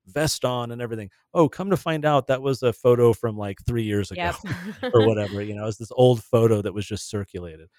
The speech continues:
Speaker 1: or the stories that I mentioned earlier. And, uh, and then I saw this article where some, uh, official in Ukraine justified all of this propaganda and said it was important to boost morale,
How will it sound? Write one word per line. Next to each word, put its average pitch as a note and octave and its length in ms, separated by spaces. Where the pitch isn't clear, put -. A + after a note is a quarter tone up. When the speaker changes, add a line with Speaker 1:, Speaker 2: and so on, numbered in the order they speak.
Speaker 1:
or C3+ 80
the C#3 100
stories C3 440
that B2 120
I A#2 60
mentioned A2 440
earlier. G2+ 540
And, A2 360
uh, G#2 220
and C3+ 160
then C3+ 280
I A#2+ 80
saw B2+ 260
this A2+ 160
article B2+ 500
where G2+ 120
some, A#2 500
uh, G2 200
official - 460
in G#2 120
Ukraine A#2+ 600
justified G#2 800
all G#2+ 240
of G#2 100
this G2+ 140
propaganda A2 720
and G2 140
said A2 220
it G#2+ 80
was G#2+ 180
important D#3 520
to A2+ 100
boost B2 480
morale, F#2+ 640